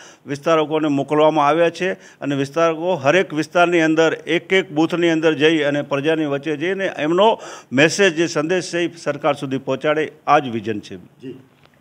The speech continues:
Speaker 2: અ, ખાસ તો મારા જ, આજે જ્યારે દિનેશભાઈ આવ્યા છે, બે દિવસ તમે સાથે છો, શું કહેશો?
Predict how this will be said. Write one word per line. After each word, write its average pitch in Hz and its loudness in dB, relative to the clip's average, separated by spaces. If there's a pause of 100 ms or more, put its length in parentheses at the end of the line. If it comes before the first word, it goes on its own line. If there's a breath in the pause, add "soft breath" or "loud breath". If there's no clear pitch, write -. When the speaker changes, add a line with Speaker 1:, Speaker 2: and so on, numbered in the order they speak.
(120)
Speaker 2:
અ, 110 -8
ખાસ 139 -4
તો 131 -10
મારા 127 -2
જ, 104 -12 (420)
આજે 117 -6
જ્યારે 104 -8
દિનેશભાઈ 104 -10
આવ્યા 107 -4
છે, 101 -16
બે 98 -10
દિવસ 104 -12 (120)
તમે 101 -16
સાથે 104 -14
છો, 95 -20 (400 soft breath)
શું 113 -14
કહેશો? - -20